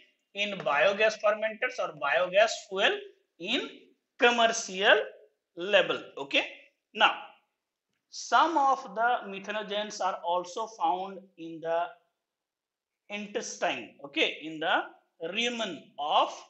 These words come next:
herbivorous animals, like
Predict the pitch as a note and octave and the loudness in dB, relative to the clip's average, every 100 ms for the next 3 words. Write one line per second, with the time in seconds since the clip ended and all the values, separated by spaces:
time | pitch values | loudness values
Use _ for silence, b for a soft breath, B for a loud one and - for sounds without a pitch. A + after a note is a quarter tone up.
0 | _ _ _ _ _ _ _ _ - - | _ _ _ _ _ _ _ _ -20 -4
1 | E3+ F3+ E3+ G3 G3+ G#3 - _ _ _ | -4 -4 -10 -10 -10 -12 -16 _ _ _
2 | _ B2+ D#3 F#3 F#3+ F#3+ G3 - - F3+ | _ -20 -10 -8 -4 -2 -2 -4 -6 0
3 | F3+ E3 C#3 A#2+ - D#3 D#3 E3+ D#3 - | 0 0 -4 -6 -6 0 0 -2 -8 -20